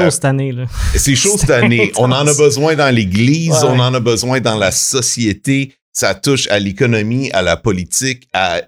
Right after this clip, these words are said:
Speaker 2: aux ethnicités. Euh, ça touche aux familles d'Église. Je pense que ça commence là. Si les dénominations, les familles d'Église chrétienne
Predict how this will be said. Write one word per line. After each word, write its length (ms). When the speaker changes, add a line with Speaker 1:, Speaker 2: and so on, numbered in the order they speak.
Speaker 2:
aux 160
ethnicités. 1040
Euh, 480
ça 240
touche 340
aux 100
familles 500
d'Église. 600
Je 100
pense 240
que 80
ça 140
commence 600
là. 200
Si 600
les 220
dénominations, 800
les 160
familles 300
d'Église 360
chrétienne 600